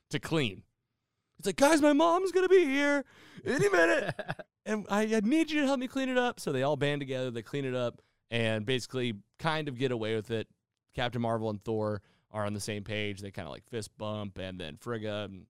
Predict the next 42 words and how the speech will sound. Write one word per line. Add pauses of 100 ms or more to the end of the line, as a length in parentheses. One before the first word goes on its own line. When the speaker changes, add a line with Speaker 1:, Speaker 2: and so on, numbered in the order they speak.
(160)
Speaker 1:
all
the
Asgardians
go
back. (140)
Earth's
okay, (540)
and (200)
he (100)
goes
and
sees
Jane (120)
in
her,
like,
science
trailer. (720)
And
he's
there
in
the (160)
desert, (220)
and (240)
she
opens
the
door,
and
it's
like,
she's
like, (140)
"Hey,"
and (640)
they're
like,
"They're
gonna
be
together."